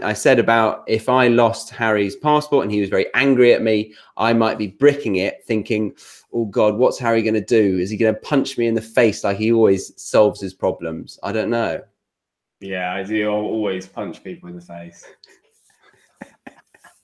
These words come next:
Speaker 1: How many, how many people have you punched in the face?
Speaker 2: What, this week?
Speaker 1: Yeah.
Speaker 2: Six.
Speaker 1: Six? And it's only
Speaker 2: Yeah.
Speaker 1: Thursday. So that's more than one a day.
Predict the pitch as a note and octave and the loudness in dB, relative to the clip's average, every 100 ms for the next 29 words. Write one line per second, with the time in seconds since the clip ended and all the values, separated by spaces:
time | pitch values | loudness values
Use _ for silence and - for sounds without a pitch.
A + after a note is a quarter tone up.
0 | - - - - - - - - D3 D#3+ | -20 -20 -20 -18 -16 -16 -8 2 6 8
1 | D#3 C3+ D#3 F3 E3+ F3 C#3 B2 A#2 A2+ | 8 4 0 2 4 4 4 2 0 -2
2 | B2+ G#2+ - A2 G2+ G2+ F#2 F2 - _ | -2 -2 -4 -6 -4 -4 -4 -4 -12 _
3 | _ - - _ _ _ - A2 C#3+ D3 | _ -20 -20 _ _ _ -14 -6 -4 2
4 | F3 D3+ D#3 - - _ _ - A2 F#2+ | 2 2 -2 -8 -20 _ _ -2 0 0
5 | E2+ - _ _ _ _ _ _ _ _ | -4 -12 _ _ _ _ _ _ _ _
6 | _ - A2+ A#2 - - - _ _ _ | _ -4 -4 -4 -10 -20 -20 _ _ _
7 | _ - - G4+ - - - - _ - | _ 0 2 2 -4 -12 -20 -20 _ -4
8 | C3+ C#3+ F3+ F#3 - G#3 G#3+ G#3 - E2+ | -2 0 2 4 2 2 2 0 -2 -6
9 | E2 _ - D3 C3+ C#3+ D3 D#3+ D3+ C#3+ | -8 _ -6 -2 0 2 6 6 6 4
10 | C#3 C#3 C3 D3+ F#2+ D#2+ | 4 6 4 4 2 -2